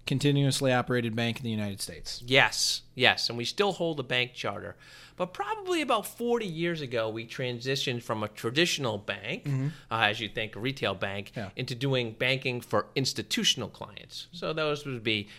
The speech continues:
Speaker 2: big pension funds, endowments, uh, et cetera,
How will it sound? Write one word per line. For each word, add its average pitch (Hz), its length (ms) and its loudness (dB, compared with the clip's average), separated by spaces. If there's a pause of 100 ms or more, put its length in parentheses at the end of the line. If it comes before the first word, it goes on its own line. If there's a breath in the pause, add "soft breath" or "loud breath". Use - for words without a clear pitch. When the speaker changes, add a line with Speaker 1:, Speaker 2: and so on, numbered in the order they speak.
(100 loud breath)
Speaker 2:
big 127 240 2
pension 175 400 -2
funds, 139 560 0 (440 soft breath)
endowments, 123 760 -4 (300 soft breath)
uh, 117 260 -2
et 110 160 -6
cetera, 113 500 -2